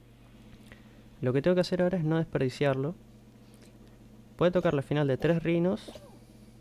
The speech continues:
o puede tocar la final de un Rhino, porque tocan las dos variantes. La de un Rhino obviamente es muy improbable, pero sí me ha tocado dos o tres veces a lo largo de estos tres días. Eh,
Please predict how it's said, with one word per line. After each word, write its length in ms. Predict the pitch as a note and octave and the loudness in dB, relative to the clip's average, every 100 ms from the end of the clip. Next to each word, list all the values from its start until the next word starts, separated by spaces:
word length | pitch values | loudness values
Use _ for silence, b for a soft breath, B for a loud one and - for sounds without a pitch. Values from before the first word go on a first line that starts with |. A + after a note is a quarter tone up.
| - - - - | -20 -20 -20 -6
o 100 | A#2+ | -4
puede 140 | C#3 D3 | -2 -2
tocar 200 | C#3+ D#3 | 0 0
la 80 | |
final 340 | D3 C#3 D3+ B2 | 0 -2 -2 0
de 100 | C3+ | 2
un 180 | G3 D3+ | 4 2
Rhino, 380 | C3 A#2+ A2+ - - | 0 -2 -4 -8 -10
porque 180 | B2+ A#2+ | -4 -2
tocan 240 | D3+ F#3 | -2 0
las 100 | D#3+ | 0
dos 120 | D#3+ D#3 | 0 -2
variantes. 500 | C3 A#2+ A2+ - - B B B B - - | -2 -2 -6 -12 -20 B B B B -20 -2
La 80 | A2 | 0
de 80 | A#2+ | 2
un 100 | B2+ | 0
Rhino 300 | C3+ D#3 D3 | 0 0 0
obviamente 400 | B2 B2+ C3 B2+ | 0 -2 -2 -6
es 200 | - - | -8 -8
muy 480 | A#2 A2 A#2 D3+ D3 | -2 0 0 0 0
improbable, 640 | B2 A#2+ A#2 A#2+ B2+ E3 A3 - - - - | -2 -2 0 0 -2 -4 -8 -16 -20 -12 -2
pero 160 | F3 | -2
sí 120 | - | 0
me 80 | A3+ | -2
ha 40 | F#3 | 0
tocado 300 | D3+ D3 C3+ | 0 2 2
dos 220 | C3+ - | 0 -2
o 40 | |
tres 180 | - B2+ | -2 0
veces 360 | C3 - D#3 C3+ | -2 -2 -4 -2
a 60 | |
lo 80 | A#2+ | 0
largo 200 | A#2+ A#2+ | 0 0
de 40 | |
estos 180 | A#2+ - | -2 -4
tres 180 | - A#2+ | -4 -2
días. 320 | A#2+ D3+ - - B B B B B B B B B B B B B - - - - - | -2 -4 -10 -20 B B B B B B B B B B B B B -20 -20 -20 -20 -6
Eh, 460 | A#2+ A2+ A2+ A2 | -2 -2 -2 -4